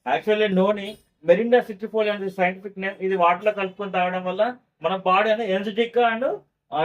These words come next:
ఎటువంటి రోగాలు రాకుండా న్యాచురల్ గా, న్యాచురల్ గ్రోత్ ఇస్తుంది.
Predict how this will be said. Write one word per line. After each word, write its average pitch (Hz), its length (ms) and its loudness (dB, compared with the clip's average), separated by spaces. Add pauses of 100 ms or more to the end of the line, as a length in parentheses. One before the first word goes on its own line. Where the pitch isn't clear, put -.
ఎటువంటి 247 320 4 (100)
రోగాలు 226 400 6
రాకుండా 214 340 2 (140)
న్యాచురల్ 214 360 -2
గా, 240 60 2 (360)
న్యాచురల్ 208 360 0
గ్రోత్ 202 240 2
ఇస్తుంది. 117 320 -8